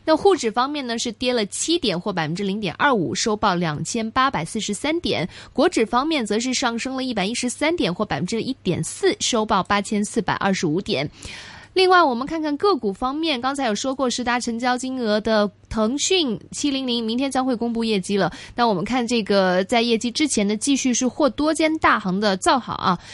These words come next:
其中像，呃，瑞银是预料说这个腾讯首季度非通用的会计准则盈利达到九十一亿人民币，按年有增长百分之近三十，那也继续会呼吁买入。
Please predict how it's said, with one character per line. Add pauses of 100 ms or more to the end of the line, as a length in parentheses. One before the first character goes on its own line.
(120)
其
中
像，
呃，
瑞
银
是
预
料
说
这
个
腾
讯
首
季
度
非
通
用
的 (160)
会
计
准
则
盈
利
达
到
九
十
一
亿
人
民
币， (300)
按
年
有
增
长
百
分
之
近
三
十， (280)
那
也 (120)
继
续
会
呼
吁
买
入。